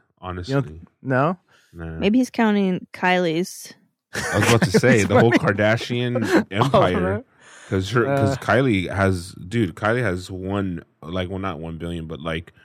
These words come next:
Speaker 1: allegedly nine hundred million, you know, whatever, her net worth.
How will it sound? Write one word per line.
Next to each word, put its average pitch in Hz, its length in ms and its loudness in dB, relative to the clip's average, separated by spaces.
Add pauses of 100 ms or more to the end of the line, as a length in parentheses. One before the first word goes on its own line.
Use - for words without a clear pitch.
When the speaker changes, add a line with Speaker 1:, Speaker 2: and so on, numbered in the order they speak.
(320)
Speaker 1:
allegedly 95 520 0
nine 95 220 -4
hundred 90 240 -4
million, 90 840 -6
you 92 200 -4
know, 85 180 -6
whatever, 90 520 0
her 98 120 2
net 98 200 0
worth. 92 220 -2